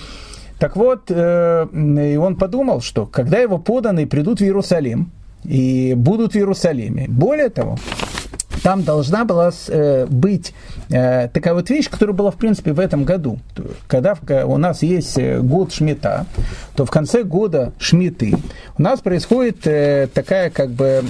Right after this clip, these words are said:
э, церемония, когда, э, царь,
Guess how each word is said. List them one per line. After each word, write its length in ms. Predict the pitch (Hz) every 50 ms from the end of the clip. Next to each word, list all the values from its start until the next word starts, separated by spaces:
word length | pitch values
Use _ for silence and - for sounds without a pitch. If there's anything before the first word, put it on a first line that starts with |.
| - 147
э, 500 | 131 127 127 123 123 123 123 120 117 113
церемония, 760 | - - 180 175 180 160 131 117 107 107 127 165 202 247 - - - - - - -
когда, 680 | - 135 127 135 147 147 180 180 175 170 156 139 117 117 127 - -
э, 1000 | 123 123 117 117 120 120 117 117 120 120 120 120 120 117 117 117 117 113 110 110
царь, 460 | - - - 170 170 180 185 196 202